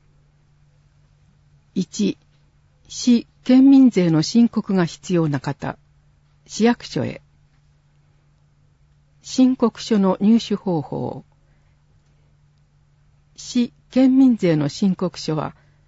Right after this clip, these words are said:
昨年中に申告した方などを対象に、一月二十四日金曜に発送します。昨年中に申告していても、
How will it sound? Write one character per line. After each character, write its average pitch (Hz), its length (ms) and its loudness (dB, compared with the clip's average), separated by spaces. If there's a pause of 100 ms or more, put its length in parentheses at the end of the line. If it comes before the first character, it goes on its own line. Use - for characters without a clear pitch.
昨 233 340 -2
年 247 200 4
中 214 320 -4
に 196 240 -2
申 247 280 0
告 226 280 -4
し - 100 -8
た 214 120 -8
方 196 280 -4
な 151 120 -2
ど 143 160 -4
を 131 100 -8
対 160 180 -8
象 139 320 -8
に、 127 200 -6 (520)
一 220 240 -2
月 247 300 0
二 233 200 4
十 170 220 -4
四 147 220 -4 (120)
日 170 200 -10 (140)
金 247 260 4
曜 240 180 2
に 143 260 -2
発 - 280 -10
送 147 160 -6
し - 180 -12
ま 131 120 -10
す。 - 200 -20 (1400)
昨 202 340 -4
年 254 220 6
中 226 260 -2
に 208 160 0
申 240 220 0
告 220 260 -4
し - 100 -14
て 202 100 -4
い 190 100 -4
て 175 120 -4
も、 147 220 -6